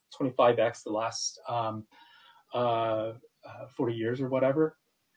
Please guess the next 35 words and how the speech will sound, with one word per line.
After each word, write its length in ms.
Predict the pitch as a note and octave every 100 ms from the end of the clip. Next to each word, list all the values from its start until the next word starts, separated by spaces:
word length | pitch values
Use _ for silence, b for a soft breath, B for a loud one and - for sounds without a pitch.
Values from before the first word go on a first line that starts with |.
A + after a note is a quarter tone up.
| -
And 120 | D3+
don't 240 | D#3 B3 -
think 140 | B3+
it 100 | E3+
doesn't 240 | E3+ F3
affect 320 | C3 - C3+ -
Europe, 340 | C3 G2+ - _ _ -
right? 180 | C3+ -
Because 320 | C#3+ C3+ C3+ -
ultimately, 680 | F3+ F#3+ D#3+ D#3 C#3+ C3+ C3 _ _ _ _ _ -
every 440 | F3 E3+ G#3 F#3+ D#3
professor, 800 | D3 C3+ C3 - C#3 B2+ B2 - _
you 80 | B2+
know, 180 | B2 C3+
in, 180 | C3 -
in 120 | C3+
Europe 340 | C3 B2+ C3 -
or, 420 | B2+ B2 A#2 A2+ - _ _
uh, 320 | B2 A#2+ A#2+ A#2
the 80 | B2
U 160 | A#2+
S, 220 | B2 D3+ - _ -
they 120 | E3
see 420 | E3+ - F3+ F#3
the 100 | B2+
same 260 | - C#3 B2
crisis 540 | - B2 B2+ - - A2+
in 80 |
terms 260 | - A#2+ A2
of 80 | -
salaries, 680 | - C3+ C#3 - _ - -
right? 200 | A#2 A#2+ - b b
And 80 | -
so, 380 | - C3+ C3+ - _
no, 260 | D3+ E3+ G3